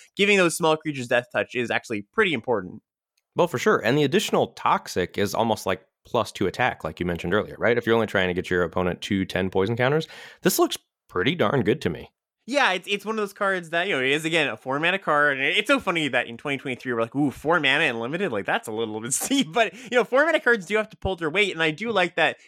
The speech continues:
Speaker 1: this does something immediately when it comes down, not just on offense, where it's pumping your other toxic creatures, but one five does block basically everything, so it's kinda d-, pulling double duty there.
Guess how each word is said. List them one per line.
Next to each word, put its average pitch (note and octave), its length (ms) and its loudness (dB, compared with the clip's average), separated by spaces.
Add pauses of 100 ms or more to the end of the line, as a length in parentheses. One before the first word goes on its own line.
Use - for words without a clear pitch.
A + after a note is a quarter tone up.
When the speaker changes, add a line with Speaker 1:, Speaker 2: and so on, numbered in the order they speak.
Speaker 1:
this G#3+ 160 4
does F3+ 240 2
something F#3 380 -2
immediately D#3 640 0
when D#3+ 160 0
it D#3 80 -2
comes D#3 240 -4
down, C#3 320 0
not C4 260 2
just G3 380 2
on D3+ 320 2 (360)
offense, C3+ 460 -2
where B2 80 2
it's A#2+ 100 -2
pumping C3+ 380 -4
your B2 200 0 (320)
other E3+ 180 2
toxic D3+ 340 -2
creatures, B2+ 380 -8
but E3+ 320 0 (220)
one G3+ 180 -2
five D#3 260 -2
does C3 220 -4
block A2+ 380 -2 (440)
basically B2 420 -2
everything, F#2 460 -4
so A#2+ 100 -4
it's A#2 120 0
kinda E3 180 2
d-, C3+ 180 -10
pulling G#3 240 2
double C3+ 220 0
duty A2+ 260 -6
there. B2 300 -4